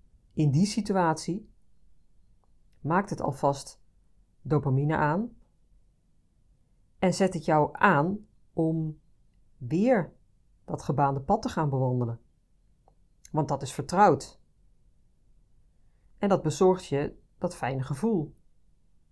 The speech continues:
Maar het is een aangeleerd patroon. En het goede nieuws is, wat aangeleerd is, kan ook weer afgeleerd worden.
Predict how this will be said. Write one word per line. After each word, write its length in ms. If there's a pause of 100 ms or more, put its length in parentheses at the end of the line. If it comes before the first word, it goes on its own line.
(1600)
Maar 140
het 220
is 340
een 180
aangeleerd 480
patroon. 520 (1300)
En 400 (460)
het 120
goede 260
nieuws 300
is, 400 (1080)
wat 260
aangeleerd 560
is, 480 (480)
kan 200
ook 120
weer 100
afgeleerd 480
worden. 360